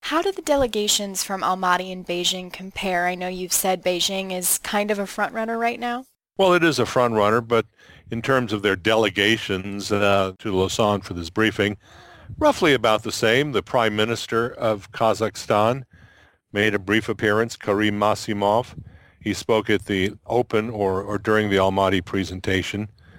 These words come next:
Speaker 2: um, but did not respond to any questions and didn't show up at, uh, at the press conference. The mayor of Almaty is here,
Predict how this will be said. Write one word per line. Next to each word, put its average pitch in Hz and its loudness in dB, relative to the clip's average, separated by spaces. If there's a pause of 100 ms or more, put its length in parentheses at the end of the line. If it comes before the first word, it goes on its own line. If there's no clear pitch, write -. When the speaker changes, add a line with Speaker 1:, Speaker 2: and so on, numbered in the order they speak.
(360)
Speaker 2:
um, 98 2 (440)
but 101 0
did 117 2
not 110 4
respond 107 0
to 104 2
any 104 2
questions 120 -2
and 110 -6
didn't 113 0
show 117 2
up 117 2
at, 107 0
uh, 120 0
at 117 -2
the - -16
press 135 0
conference. 95 -2
The 98 -6
mayor 104 4
of 95 -2
Almaty 101 2
is 104 -2
here, 120 2